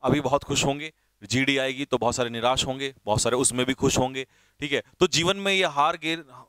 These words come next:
ऊंच नीच, हार का और जीतने का फैसला चलता रहता है। But प्रॉब्लम ये है कि बहुत सारे लोग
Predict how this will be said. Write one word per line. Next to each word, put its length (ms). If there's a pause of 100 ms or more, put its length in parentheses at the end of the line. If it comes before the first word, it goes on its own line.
(380)
ऊंच 200
नीच, 280
हार 420 (600)
का 200
और 100
जीतने 280
का 60
फैसला 320
चलता 300
रहता 240
है। 60 (300)
But 280
प्रॉब्लम 360
ये 120
है 180 (280)
कि 80
बहुत 300
सारे 200
लोग 260